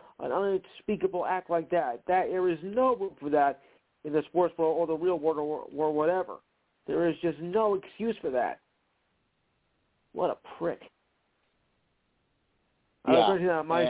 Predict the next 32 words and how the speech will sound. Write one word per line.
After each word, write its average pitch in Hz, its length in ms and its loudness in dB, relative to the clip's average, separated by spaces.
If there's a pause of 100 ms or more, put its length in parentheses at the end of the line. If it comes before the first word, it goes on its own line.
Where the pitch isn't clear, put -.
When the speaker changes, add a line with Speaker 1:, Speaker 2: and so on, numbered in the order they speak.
Speaker 1:
show 165 100 2
Speaker 2:
and 160 100 0
Speaker 1:
tonight. 151 160 -2
There 160 180 2
is, 147 160 0
there 185 180 4
is 170 140 0
no 226 240 0
need 165 220 -8
for 131 100 -8
that. 98 240 -8 (1700)
You 147 80 -4
Speaker 2:
Yeah, 139 80 4
Speaker 1:
know, 143 120 0
Speaker 2:
and 147 100 -2
also, 165 300 0
Speaker 1:
I - 60 0
mean, 196 160 2
Speaker 2:
and 160 80 0
Speaker 1:
he's 156 80 -2
just 156 80 2
as 160 100 6
Speaker 2:
also 190 80 -2
Speaker 1:
bad, 220 180 0
Speaker 2:
the 143 60 0
Speaker 1:
he's - 80 -6
Speaker 2:
fa-, 147 160 2
Speaker 1:
as 185 80 -4
bad 220 140 0
as 175 80 -8
Larry 214 220 -2
Nasser. 220 480 -6